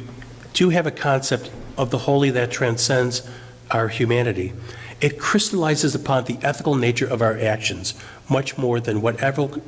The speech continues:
creedal, uh, beliefs that we may subscribe to. Let one believe, if you will, that Jesus was entirely human. Let one believe that he was called forth from the multitudes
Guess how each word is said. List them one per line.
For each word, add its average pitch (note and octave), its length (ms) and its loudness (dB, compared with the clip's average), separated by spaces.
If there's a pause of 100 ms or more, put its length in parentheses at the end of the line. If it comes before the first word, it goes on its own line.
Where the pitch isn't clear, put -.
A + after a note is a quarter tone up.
(120)
creedal, B2+ 560 4 (720)
uh, G#2 320 2 (160)
beliefs A#2 360 4
that C3+ 80 0
we A#2+ 140 4
may G#2+ 220 6
subscribe G#2+ 600 0
to. - 220 -6 (2250)
Let D#3+ 280 2
one D#3+ 220 4
believe, C#3 600 2 (640)
if B2+ 240 2
you C3 100 4
will, B2+ 380 2 (960)
that A#2+ 160 2
Jesus B2 420 0
was A#2 460 0
entirely A#2+ 480 0
human. - 480 2 (1400)
Let C3+ 200 2
one C#3 160 0
believe C3+ 360 2
that B2+ 120 4
he C3 140 2
was B2 200 2
called C#3+ 460 0
forth D3 440 0
from B2+ 160 2
the A#2+ 60 4
multitudes A#2 800 0